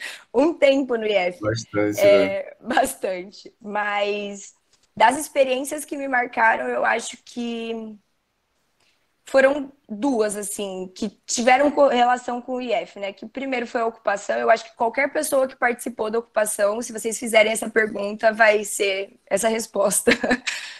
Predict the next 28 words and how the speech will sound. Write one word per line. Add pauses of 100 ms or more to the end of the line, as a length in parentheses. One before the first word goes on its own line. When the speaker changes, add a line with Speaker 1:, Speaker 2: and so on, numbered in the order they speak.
(120)
Speaker 1:
É,
foi
um
momento
muito
diferente,
assim,
na
nossa
vida
ali.
É,
foi
um
momento
da
gente
realmente
lutar
pelo
I
F
da
forma
como
a
gente
queria,